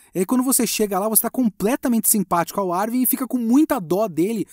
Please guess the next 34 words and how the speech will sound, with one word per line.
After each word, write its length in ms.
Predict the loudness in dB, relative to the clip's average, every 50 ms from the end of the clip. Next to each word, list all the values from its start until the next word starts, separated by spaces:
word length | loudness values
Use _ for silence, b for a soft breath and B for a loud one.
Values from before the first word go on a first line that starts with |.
| B B B B B
do 120 | -4 -2
tratamento 540 | -2 -2 -4 -2 -2 -2 -2 -4 -4 -6 -6
do 360 | -6 -4 -4 -4 -4 -6 -6 -4
professor 640 | -2 -2 0 0 2 2 4 4 4 2 2 -2 -4 _ _ _ _ _ _ _ _ _ _
para 240 | -4 -2 -2 -2 -2
com 300 | -4 -4 -4 -4 -2 -2
o 60 | -2
seu 180 | 0 0 0 -2
filho. 480 | -2 -4 -2 -2 -2 -2 -4 -6 -8 _ _ B B B B B
E 80 | -2 -2
aí 80 | 0
você 240 | 0 0 0 0 0
vai 340 | 0 0 -2 -2 -2 -4 -8 _ _ _ _ _ -10
descobrindo 1040 | -2 2 4 6 6 6 4 0 -4 -2 0 2 4 4 4 4 4 4 4 2 2
toda 260 | 0 -2 -4 -4 -4
a 40 | -4
história 720 | -2 -2 -2 -2 -2 -2 0 0 0 0 0 0 -2 -4
do 400 | -6 -8 -8 -6 -6 -4 -4 -6
fato 580 | -6 -6 -4 -2 0 2 2 2 2 0 -4 -8
de 180 | -6 -6 -6
que 260 | -6 -6 -4 0 0
ele 180 | 2 2 2 0
fez 260 | 0 0 0 0 0
uma 140 | 0 -2 -2
máquina 340 | -2 -4 -4 -4 -4 -4 -4
do 100 | -4 -6
tempo 640 | -8 _ -2 -2 0 0 0 0 0 0 0 -2
e 40 | -4
tudo 200 | -4 -2 -4 -2
mais. 220 | -2 -2 -2 -2
Eu 60 | -2 -2
não 60 | -2
vou 100 | -2 -2
dar 120 | -2 -4